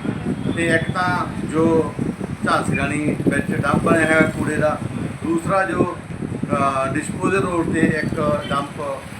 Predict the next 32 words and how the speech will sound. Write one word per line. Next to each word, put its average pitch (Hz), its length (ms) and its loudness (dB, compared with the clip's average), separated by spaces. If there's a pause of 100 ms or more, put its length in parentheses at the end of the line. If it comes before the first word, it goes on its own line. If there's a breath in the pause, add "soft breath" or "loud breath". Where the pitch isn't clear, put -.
(160)
ਬਣਿਆ 143 180 0
ਹੈਗਾ, 143 280 2
ਉਸ 160 300 0 (120)
ਤੇ 170 60 2
ਵੀ 165 140 6
ਢੇਰ - 300 2 (280)
ਜੋ 156 280 4 (120)
ਕੂੜੇ 151 180 0
ਆ 147 60 2
ਤੁਸੀਂ - 220 2
ਦੇਖ - 240 0
ਸਕਦੇ 151 380 2
ਆ। 160 40 -2 (560)
ਤੇ 165 80 0
ਕਹਿ 185 220 0
ਸਕਦੇ 196 300 2
ਆ 202 40 2
ਵੀ - 260 0
ਜਗਰਾਓਂ 151 380 2
ਦੀ 175 140 -2
ਜੋ 190 120 0
ਖੂਬਸੂਰਤੀ - 720 -4
ਹੈਗੀ 190 260 0
ਆ, - 120 0 (380)
ਉਸ 185 140 2
ਨੂੰ 196 300 0
ਇਹ 180 280 0 (640)
ਚਾਰ 185 300 8
ਚੰਦ 180 200 0
ਲਾ 160 240 6
ਰਿਹਾ, 165 140 4
ਜਿਹੜੇ 170 220 0